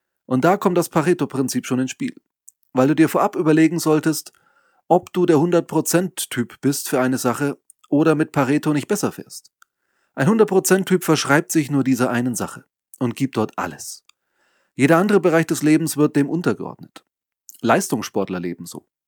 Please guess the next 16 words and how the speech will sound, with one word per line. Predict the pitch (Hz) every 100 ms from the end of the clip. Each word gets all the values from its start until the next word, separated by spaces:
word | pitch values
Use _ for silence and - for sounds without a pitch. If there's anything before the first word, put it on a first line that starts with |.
| _ _ - -
Künstler | - 220 - 156
oftmals | 139 143 120
auch. | 160 127 - _ _ _ _ _ _ _ -
Und | 135
das | 135
ist | 143
einerseits | 143 175 151 156 151 -
sehr | 123 131
bewundernswert. | 120 120 262 139 92 95 - - _ _ _ _ -
Es | 113
birgt | 156 160 156
aber | 135
eben | 131
auch | 120
große | - 143 135 127
Risiken. | 160 214 - -